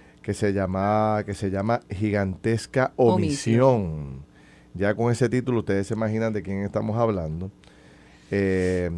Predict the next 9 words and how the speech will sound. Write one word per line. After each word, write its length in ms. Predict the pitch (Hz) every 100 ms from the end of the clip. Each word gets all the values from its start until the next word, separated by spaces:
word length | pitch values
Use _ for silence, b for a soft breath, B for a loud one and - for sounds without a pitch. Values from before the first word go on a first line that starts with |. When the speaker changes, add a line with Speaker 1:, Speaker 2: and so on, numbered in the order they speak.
| 78
Speaker 1:
hicieron 420 | 104 98 - 135 135
que 140 | 120
Jugando 420 | 107 98 98 104
Pelota 300 | 110 110 123
Dura 320 | 123 113 131
fuese 460 | 123 107 110 110 120
el 240 | 113 104 98
único 460 | 113 123 131 127
programa 640 | 113 131 127 113 107 110